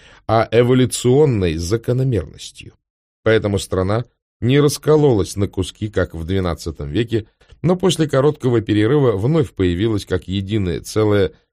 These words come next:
почти на той же территории. Конечно, мы будем говорить и о том,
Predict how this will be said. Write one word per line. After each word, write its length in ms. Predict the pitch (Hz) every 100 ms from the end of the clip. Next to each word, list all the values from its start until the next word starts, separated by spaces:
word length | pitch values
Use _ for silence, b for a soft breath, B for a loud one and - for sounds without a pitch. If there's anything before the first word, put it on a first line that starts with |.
| _
почти 400 | 151 143 - 120
на 100 | 127
той 180 | 127 90
же 140 | 85
территории. 640 | 80 78 71 71 58 - _ _ _ _ _ _ _ _ _ _ _ _ _ _ _
Конечно, 360 | 120 196 196
мы 140 | 123 131
будем 280 | 127 113 101
говорить 360 | 95 104 107
и 60 | 85
о 80 | 80
том, 280 | 117 107